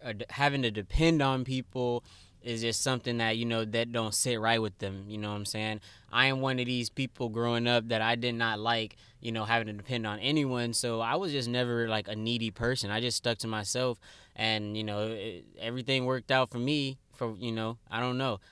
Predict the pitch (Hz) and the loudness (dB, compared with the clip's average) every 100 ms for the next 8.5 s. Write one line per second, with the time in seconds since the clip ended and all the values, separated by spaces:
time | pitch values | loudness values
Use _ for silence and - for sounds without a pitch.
0 | - 110 123 156 156 139 131 131 135 131 | -16 2 8 10 8 6 2 4 6 6
1 | 131 123 120 135 139 135 131 120 117 123 | 6 6 6 6 6 4 2 2 2 2
2 | 120 117 117 127 - 117 120 127 131 - | 2 4 4 4 2 2 6 6 4 0
3 | 120 110 95 127 113 101 98 - 143 139 | -2 -2 -4 -6 -6 -6 -6 -2 2 0
4 | 131 139 135 131 123 123 120 127 120 135 | 2 2 4 2 0 2 4 6 6 6
5 | 143 139 131 127 120 131 135 147 147 135 | 6 4 2 2 4 4 6 4 4 2
6 | 120 131 123 117 123 127 120 120 139 139 | 2 2 2 2 4 4 2 2 2 2
7 | 123 113 120 120 117 110 104 120 123 113 | 2 0 0 2 2 2 2 2 4 0
8 | 110 117 135 110 95 | 0 0 0 -2 -6